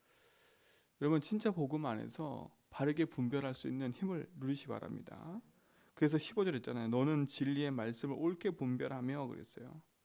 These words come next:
옳게 분별해야 돼요. 여러분, 분별할 수 있는 게 능력인 겁니다. 분별하려면, 그치요?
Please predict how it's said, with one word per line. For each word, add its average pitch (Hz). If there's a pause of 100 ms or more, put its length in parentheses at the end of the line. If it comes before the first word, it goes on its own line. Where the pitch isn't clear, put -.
(300)
옳게 233
분별해야 120
돼요. - (1700)
여러분, 151
분별할 156
수 160
있는 151
게 151
능력인 113
겁니다. - (1400)
분별하려면, 160 (320)
그치요? 135